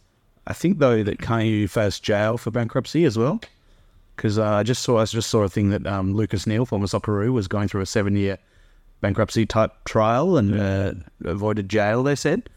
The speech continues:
Speaker 2: Okay.
Speaker 1: So we're, I don't know.
Speaker 2: Could depend on the circumstance, but surely if it's, like, malicious or intentional.
Speaker 1: Intentional bankruptcy, like, I
Speaker 2: Yeah.
Speaker 1: feel like that is jail worthy.
Speaker 2: Yeah.
Speaker 1: 'Cause you can't, you, or at least they need to read, work the law if that's, it's like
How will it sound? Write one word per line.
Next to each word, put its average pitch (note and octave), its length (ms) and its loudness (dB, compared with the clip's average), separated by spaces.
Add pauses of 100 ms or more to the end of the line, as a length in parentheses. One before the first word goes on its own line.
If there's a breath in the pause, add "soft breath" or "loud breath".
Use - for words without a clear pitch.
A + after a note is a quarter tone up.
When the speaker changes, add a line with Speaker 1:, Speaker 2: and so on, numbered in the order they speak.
(140)
Speaker 2:
Okay. - 260 0
Speaker 1:
So G#2+ 220 0
we're, G#2+ 220 0
I G2+ 100 2
don't G#2 120 0
know. G2 120 -2
Speaker 2:
Could D#3 120 2
depend A#2+ 180 0
on A2 80 0
the G#2 80 0
circumstance, A2+ 720 -4
but A#2+ 100 -2
surely F#3+ 300 2
if A2 80 -2
it's, G#2+ 100 -4
like, G#2 160 0
malicious A2 500 0
or G#2+ 120 0
intentional. A#2 640 -4
Speaker 1:
Intentional D#3 400 2
bankruptcy, G#2+ 480 0
like, F#2+ 220 -2 (120)
I G#2+ 80 -4
Speaker 2:
Yeah. A#2+ 120 2
Speaker 1:
feel B2+ 140 2
like G#2+ 220 2
that A2 260 0
is G2 220 -4
jail G#2 340 2
worthy. G2 380 0 (180)
Speaker 2:
Yeah. A2 300 -4 (160)
Speaker 1:
'Cause G#2 140 -4
you G2+ 60 -4
can't, A#2 280 0
you, A2+ 160 0 (520)
or C3+ 100 2
at A#2 40 2
least A#2+ 220 -2
they A2 100 0
need A2 140 0
to G#2 60 0
read, G#2+ 320 0
work A2+ 280 0
the A2 80 -2
law A2 340 0
if G2 120 -4
that's, - 360 -10 (1040 soft breath)
it's - 120 -8
like G2+ 180 2